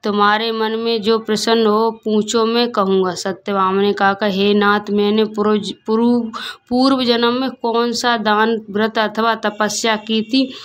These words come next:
जिसके प्रभाव से मैं संसार में पैदा होकर भी सांसारिक की बाधाओं से मुक्त हूँ और अपनी अर्धगिणी हूँ।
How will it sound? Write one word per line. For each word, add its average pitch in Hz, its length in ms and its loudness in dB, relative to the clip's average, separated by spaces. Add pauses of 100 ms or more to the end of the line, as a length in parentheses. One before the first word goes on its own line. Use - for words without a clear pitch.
(340)
जिसके 220 320 0
प्रभाव 214 580 2
से 233 160 0
मैं 247 140 2
संसार 214 580 2
में 240 120 0
पैदा 214 400 0
होकर 202 380 0
भी 226 180 0
सांसारिक 208 840 0
की 233 100 0
बाधाओं 208 500 2
से 220 180 0
मुक्त 208 380 -2
हूँ 214 240 2
और 254 340 0 (400)
अपनी 226 360 0
अर्धगिणी 220 720 2
हूँ। 202 360 0